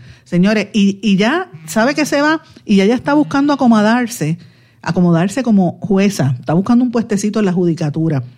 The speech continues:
Y ya lo dijo, dijo que no rechazaría, eh, un, una posición en la judicatura una vez termine el cargo que ostenta desde el año dos mil dieciocho. Eh, y ella dice que ya le tiene respeto a la Asamblea Legislativa, pero que, pues, estamos,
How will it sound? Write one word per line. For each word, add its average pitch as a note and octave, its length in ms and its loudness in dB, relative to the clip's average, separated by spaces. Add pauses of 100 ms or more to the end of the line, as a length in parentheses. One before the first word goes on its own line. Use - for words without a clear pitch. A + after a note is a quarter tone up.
(100)
Y G3 120 -2
ya E3 160 2
lo G3+ 100 2
dijo, G3 240 4
dijo G3 180 2
que G#3+ 120 2
no F#3 160 4
rechazaría, G#3 840 0 (440)
eh, E3+ 260 0
un, F#3+ 480 4
una F#3+ 200 0
posición G#3+ 440 2
en G#3 60 2
la G#3 80 2
judicatura G#3+ 580 2
una F3 160 2
vez F#3+ 160 -2
termine F3 500 2 (240)
el E3 220 0
cargo F3 460 0
que E3+ 100 -2
ostenta F#3 500 0
desde D#3+ 140 -2
el D#3 60 0
año F#3 220 2
dos D#3+ 140 0
mil E3 280 2
dieciocho. D3+ 800 -2 (520)
Eh, E3+ 160 0
y F3+ 140 0
ella F3 140 2
dice A3 200 0
que F#3+ 140 -2
ya E3 100 2
le F3+ 120 0
tiene F#3 180 2
respeto F3+ 340 -2
a E3+ 40 2
la E3+ 60 2
Asamblea D#3+ 360 0
Legislativa, B3 840 0 (340)
pero F3+ 300 2
que, F3 180 0
pues, A3 160 -2 (180)
estamos, C4 440 2